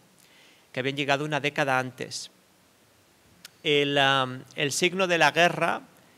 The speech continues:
la represión y la cultura popular que intenta sobrevivir a este trauma,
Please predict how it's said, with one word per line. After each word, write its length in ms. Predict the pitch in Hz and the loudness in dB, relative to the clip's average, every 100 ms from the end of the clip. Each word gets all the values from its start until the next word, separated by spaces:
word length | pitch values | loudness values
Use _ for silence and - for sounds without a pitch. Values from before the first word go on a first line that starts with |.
| _ _ _ | _ _ _
la 160 | 135 131 | -4 -2
represión 920 | 127 131 123 127 - 165 165 180 220 - _ - | -2 -6 -6 -6 -2 2 2 0 -6 -16 _ -14
y 300 | 135 131 127 | -10 -6 -4
la 140 | 120 | -4
cultura 380 | 123 131 151 151 | -6 -10 -4 -4
popular 560 | 151 147 135 139 180 214 | -4 -6 2 2 2 -4
que 120 | 131 | -12
intenta 320 | 123 127 143 | -10 -6 -4
sobrevivir 680 | - 139 135 131 131 151 156 | -4 -4 -4 -4 -4 -4 -4
a 80 | 127 | -10
este 200 | 123 143 | -8 -8
trauma, 560 | 131 143 143 143 151 | -4 -4 -4 -6 -10